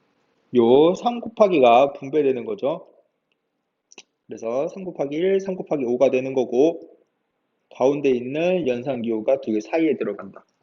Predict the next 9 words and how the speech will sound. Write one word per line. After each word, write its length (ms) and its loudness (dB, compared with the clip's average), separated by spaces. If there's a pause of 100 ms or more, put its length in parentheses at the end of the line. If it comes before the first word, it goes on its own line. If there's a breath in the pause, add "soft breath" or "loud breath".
(1200)
<clears throat> 400 0 (200)
요게 500 2
분배 260 2
법칙 680 -2
적용시키는 540 -8
거다. 200 -16 (840)
요게 580 0
분배 260 0
법칙 680 2